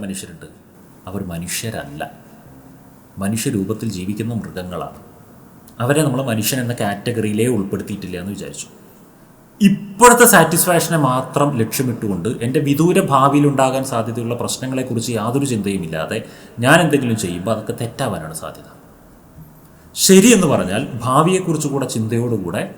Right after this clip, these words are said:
നമ്മൾ എന്തെങ്കിലും പ്രവർത്തിക്കുന്നതാണ്. പശ്ചാത്താപം ഉണ്ടാകാതെ പ്രവർത്തിക്കാൻ അറിയുന്നതിനെയാണ് ശരി എന്ന് പറയുക.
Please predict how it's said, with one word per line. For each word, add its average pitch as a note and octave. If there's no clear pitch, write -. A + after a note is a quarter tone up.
നമ്മൾ G2+
എന്തെങ്കിലും F#2
പ്രവർത്തിക്കുന്നതാണ്. F2
പശ്ചാത്താപം D#3
ഉണ്ടാകാതെ B2+
പ്രവർത്തിക്കാൻ A#2+
അറിയുന്നതിനെയാണ് G#2+
ശരി A2
എന്ന് F2+
പറയുക. C2+